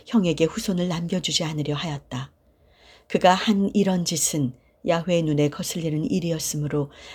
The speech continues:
야훼께서는 그도 죽이셨다. 그러자 유다는 며느리 다말에게 이렇게 말하였다. "내 아들 셀라가 어른이 될 때까지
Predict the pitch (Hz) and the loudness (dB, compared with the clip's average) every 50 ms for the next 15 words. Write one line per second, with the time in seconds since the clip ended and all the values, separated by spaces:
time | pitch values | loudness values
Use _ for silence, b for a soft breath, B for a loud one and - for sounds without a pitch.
0 | B B 180 175 175 180 180 - 185 175 - 208 185 190 196 196 196 - 220 - | B B 2 2 4 2 2 2 0 0 2 2 2 2 2 2 0 -2 -4 -2
1 | - 156 143 143 143 - - _ - - - 160 170 143 - 147 143 - _ - | -2 -2 -2 -4 -4 -8 -12 _ -12 -10 -8 -4 -4 -4 -4 -4 -8 -10 _ -8
2 | 139 135 - _ _ _ _ _ _ _ _ _ _ _ _ _ _ _ _ _ | -8 -8 -10 _ _ _ _ _ _ _ _ _ _ _ _ _ _ _ _ _
3 | - - - - 202 190 175 - 185 180 180 180 180 - 175 170 170 175 170 170 | -20 -4 2 4 4 6 6 4 4 2 2 2 2 2 0 0 0 -2 -2 -4
4 | 170 - b b b b b b b b - 190 190 180 196 196 202 214 214 185 | -6 -8 b b b b b b b b 0 2 2 4 6 6 6 6 4 2
5 | 180 175 170 170 156 156 156 160 - 190 180 180 - - 202 185 175 165 170 160 | 0 0 2 2 2 2 2 2 2 2 0 0 0 -2 -4 -4 -4 -4 -4 -6
6 | 160 156 151 - - 147 143 143 - - _ _ _ _ _ _ _ - - _ | -6 -8 -10 -8 -8 -8 -6 -8 -10 -16 _ _ _ _ _ _ _ -20 -20 _
7 | _ - _ _ _ _ _ - 190 196 185 180 175 190 185 185 - - 226 202 | _ -20 _ _ _ _ _ 2 4 4 6 6 6 4 4 4 4 4 4 4
8 | 202 190 185 - 180 - 165 180 190 190 185 196 185 - 175 165 - - 156 151 | 4 2 2 2 2 4 4 4 4 4 4 2 0 0 -2 -4 -2 -2 -2 -2
9 | - - 156 151 - - 156 147 139 - | -2 -4 -8 -6 -4 -2 -2 -2 -2 -4